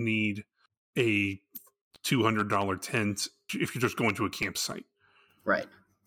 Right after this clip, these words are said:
Speaker 1: It's, it's just not necessary.
Speaker 2: Yeah.
Speaker 1: And so you're gonna need things like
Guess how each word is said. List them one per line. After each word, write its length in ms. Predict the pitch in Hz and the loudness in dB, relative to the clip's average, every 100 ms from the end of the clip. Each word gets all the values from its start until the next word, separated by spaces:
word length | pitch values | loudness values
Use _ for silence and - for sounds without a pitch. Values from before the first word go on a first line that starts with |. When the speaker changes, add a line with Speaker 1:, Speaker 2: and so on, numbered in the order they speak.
| _ _ | _ _
Speaker 1:
It's, 200 | - - | -4 -2
it's 140 | 147 - | -2 0
just 180 | 123 127 | 2 2
not 120 | 101 | 2
necessary. 640 | 110 123 - - - - - _ _ _ - | 2 2 0 -2 -4 -10 -14 _ _ _ -2
Speaker 2:
Yeah. 160 | 107 - | -2 0
Speaker 1:
And 140 | 143 104 | -2 0
so 400 | - 110 104 - _ _ _ _ _ _ | 2 2 0 -6 _ _ _ _ _ _
you're 140 | 143 | 0
gonna 180 | 120 131 | 4 4
need 240 | 127 117 | 4 4
things 340 | 117 117 117 - | 2 4 2 2
like 360 | 110 107 - | 2 2 -2